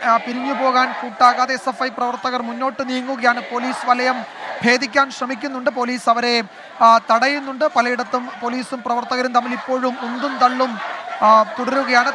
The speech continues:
തത്സമയ ദൃശ്യങ്ങളാണ് നമ്മൾ കാണുന്നത്. ഒരു സംഘർഷാവസ്ഥയിലേക്ക് കാര്യങ്ങൾ പോകുമെന്ന് തോന്നുന്നു.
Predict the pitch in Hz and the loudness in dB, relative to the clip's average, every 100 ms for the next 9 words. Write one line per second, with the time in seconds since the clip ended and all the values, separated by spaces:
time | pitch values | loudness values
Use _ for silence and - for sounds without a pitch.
0 | 254 247 - 262 262 247 - 277 269 240 | 2 0 -2 -2 -2 -4 -2 0 4 4
1 | 220 220 226 220 220 226 254 - - - | 2 -4 0 0 0 -2 -2 -2 -6 -10
2 | - - - - - - - 214 - 226 | -8 -8 -10 -14 -14 -12 -8 -8 -2 -2
3 | 233 254 - 254 254 254 - 262 254 254 | 0 -2 4 6 6 0 -2 0 0 0
4 | 247 240 247 262 - 247 247 269 262 226 | 2 2 2 -6 -2 -2 0 -2 -4 -4
5 | 247 247 262 | -4 -4 -4